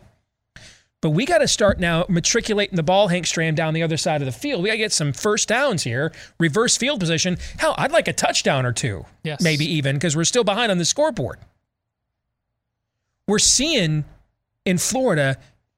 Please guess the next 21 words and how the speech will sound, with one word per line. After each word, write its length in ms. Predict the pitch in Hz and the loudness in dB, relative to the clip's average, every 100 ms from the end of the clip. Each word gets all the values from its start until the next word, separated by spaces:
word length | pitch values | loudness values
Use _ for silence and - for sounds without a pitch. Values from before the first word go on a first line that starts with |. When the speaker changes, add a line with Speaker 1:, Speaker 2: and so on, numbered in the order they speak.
| - - _ - | -20 -20 _ -4
Speaker 1:
territory 580 | - 233 214 190 170 151 | 0 2 2 2 2 2
being 240 | 165 135 | 0 0
taken, 380 | 156 160 - - - _ _ | 0 -2 -4 -12 -20 _ _
points 320 | - 269 240 | 0 2 2
being 200 | 233 202 | 0 0
put 160 | 185 208 | 2 0
up 120 | 196 | 2
on 140 | 175 | 0
the 60 | 156 | 2
scoreboard, 540 | - 180 165 110 78 - - _ _ _ _ _ _ _ _ _ _ _ 233 | 2 2 0 -2 -8 -12 -20 _ _ _ _ _ _ _ _ _ _ _ 0
end 180 | 269 | 2
zone, 280 | 180 202 185 | 2 2 2
balls 340 | 160 220 269 185 | 2 4 4 2
being 240 | 214 185 | 0 2
spiked 380 | - 226 208 - | 2 2 0 0
in 100 | 180 | 0
the 160 | 180 | 4
other 160 | 196 196 | 4 2
team's 320 | - 208 175 | 0 0 0
end 180 | 202 190 | 0 0
zone. 280 | 131 95 | -2 -4